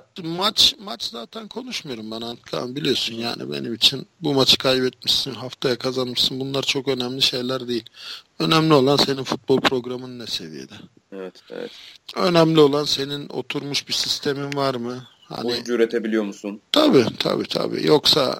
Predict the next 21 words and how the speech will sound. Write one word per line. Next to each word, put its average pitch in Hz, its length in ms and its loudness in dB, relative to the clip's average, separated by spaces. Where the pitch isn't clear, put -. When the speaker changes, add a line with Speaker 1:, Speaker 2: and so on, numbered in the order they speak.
Speaker 1:
e, - 320 -8
yani 67 400 0
olabilir, 175 480 6
herkes 139 380 0
maçı 123 240 -4
kaybedebilir, - 640 -10
herkes 117 380 -4
maçı 110 220 0
kazanabilir. 107 720 -6
Hiç - 280 2
ummadığın 151 520 -2
bir 143 60 -6
takıma 151 440 -4
maç 127 220 0
kaybedebilirsin. 104 840 0
Speaker 2:
Hı 113 60 -14
hı. 107 40 -10
Speaker 1:
Yani 135 280 2
bunlar 147 320 6
olan 170 400 2
şeyler. - 480 0